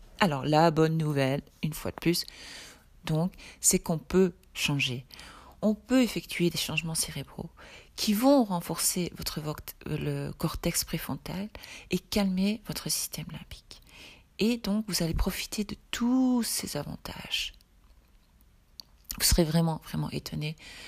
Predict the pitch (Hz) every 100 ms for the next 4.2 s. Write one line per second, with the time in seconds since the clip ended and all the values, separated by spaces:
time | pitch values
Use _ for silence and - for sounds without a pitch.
0 | - - 165 - 180 165 151 - 151 151
1 | 139 151 - 135 - 139 147 - - -
2 | - - 151 139 - - 135 147 147 156
3 | - - - _ - - - 156 143 139
4 | 127